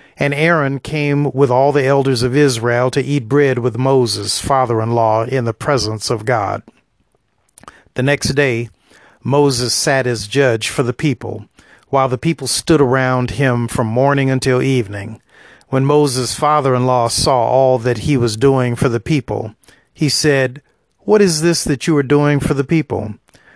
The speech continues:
Why do you sit alone, while all the people stand around you from morning until evening?" Moses said to his father-in-law,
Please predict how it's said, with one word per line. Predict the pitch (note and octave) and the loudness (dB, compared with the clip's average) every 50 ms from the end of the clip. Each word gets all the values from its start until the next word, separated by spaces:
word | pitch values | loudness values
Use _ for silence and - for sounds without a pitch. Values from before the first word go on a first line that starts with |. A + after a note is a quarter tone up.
| _ _ _ | _ _ _
Why | - A#2 C3 C#3 D#3 | -2 0 0 2 2
do | D#3+ D#3+ | 0 -2
you | D3 C#3+ F3 F#3 | -4 -4 -6 -6
sit | F3 - - D#3+ C3+ | -6 -4 -2 -2 0
alone, | C3 B2 B2 A#2+ A2 G2+ G#2+ A2+ A2 - _ _ _ | 0 0 -2 -2 -4 -6 -8 -10 -12 -14 _ _ _
while | - B2+ A#2 A#2 | -2 0 2 4
all | A#2+ B2+ C3+ C#3 | 4 4 4 2
the | B2 B2 | 0 -2
people | - D3+ D3+ D3 - A#2+ A2+ | -2 0 -2 -2 -2 -4 -4
stand | - - - - D3+ C#3 C#3 C3+ C3+ | -4 -4 -2 0 0 0 2 2 2
around | B2+ B2+ C#3 C#3 C3+ C3+ C#3 | 2 2 2 0 0 0 2
you | C#3+ D3 C#3 A#2+ | 2 2 2 2
from | - - - A#2 | 0 -2 -2 -2
morning | A2 A2+ A#2+ C3 C3+ C3 B2+ C3+ | 0 0 2 2 2 0 0 -2
until | C3+ A#2+ - C3+ C#3 | -2 0 2 2 2
evening?" | C#3+ D#3+ D#3+ C#3+ G#2+ A2+ G#2+ G#2 G#2+ G#2+ - _ _ _ _ _ _ _ - - - - - - - | 4 2 2 0 0 -4 -8 -10 -10 -14 -16 _ _ _ _ _ _ _ -20 -20 -20 -20 -20 -14 -6
Moses | A#2 C3 D3 D3+ D3+ C#3+ B2 C3+ C3+ B2 - | -2 2 2 2 2 2 0 -2 -2 -2 -2
said | - D#3+ D3+ C#3+ | 0 0 0 0
to | C3 C3 | 0 0
his | B2+ B2+ - - | 0 0 0 0
father-in-law, | - D3 C3+ C3 B2 A#2+ B2 A#2+ A#2 A#2+ B2 B2 A#2+ A#2 A2 A2+ A2 - | 0 0 0 0 0 0 0 -2 0 0 0 0 2 0 0 -2 -4 -8